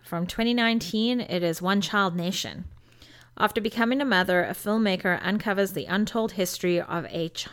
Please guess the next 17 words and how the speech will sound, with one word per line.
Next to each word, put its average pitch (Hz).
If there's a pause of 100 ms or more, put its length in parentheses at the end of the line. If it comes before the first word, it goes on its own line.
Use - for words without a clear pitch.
(160)
of 185
China's 240
one-child 190
policy 202 (520)
and 226
the 233
generations 226
of 202
parents 190
and 185
children 180
forever 170
shaped 175
by 175
this 165
social 165
experiment. 156